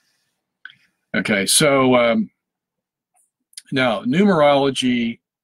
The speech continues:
as far as, um, historical narratives,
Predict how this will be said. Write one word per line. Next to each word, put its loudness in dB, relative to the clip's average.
as -14
far -6
as, -12
um, -12
historical -6
narratives, -4